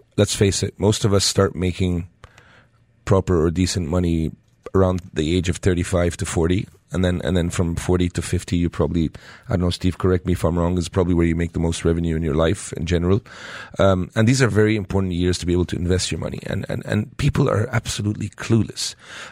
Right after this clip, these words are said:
Um, and people that are very close to me, for example, tell me, "Well, I got all my money in the bank, so it's fine." Well, people don't realize that they're losing money when it's, when, when, when their money is in the bank.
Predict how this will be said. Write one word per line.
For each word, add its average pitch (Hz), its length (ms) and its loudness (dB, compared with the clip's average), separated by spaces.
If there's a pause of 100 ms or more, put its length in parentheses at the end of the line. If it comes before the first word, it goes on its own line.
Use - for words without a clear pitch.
Um, 95 420 4 (300)
and 107 120 2
people 135 260 2
that 113 100 4
are 107 40 4
very 107 160 2
close 127 340 2
to 95 100 -8
me, 90 100 -6
for 90 140 -4
example, 92 340 -4
tell 104 100 -2
me, 104 80 0
"Well, 117 120 4
I 117 80 2
got 139 160 2
all 131 100 4
my 120 100 2
money 113 220 2
in 95 80 0
the 92 60 0
bank, 92 340 -2
so - 220 -6
it's - 180 -6
fine." 73 460 -2
Well, - 100 -6
people 160 220 0
don't 156 120 2
realize 135 320 4
that 101 100 -4
they're 107 60 2
losing 120 360 2
money 127 200 2
when 104 140 4
it's, 92 180 -2
when, 95 180 2
when, 98 140 0
when 95 120 2
their 95 100 4
money 95 160 4
is 87 100 0
in 87 100 0
the 80 60 0
bank. - 320 -4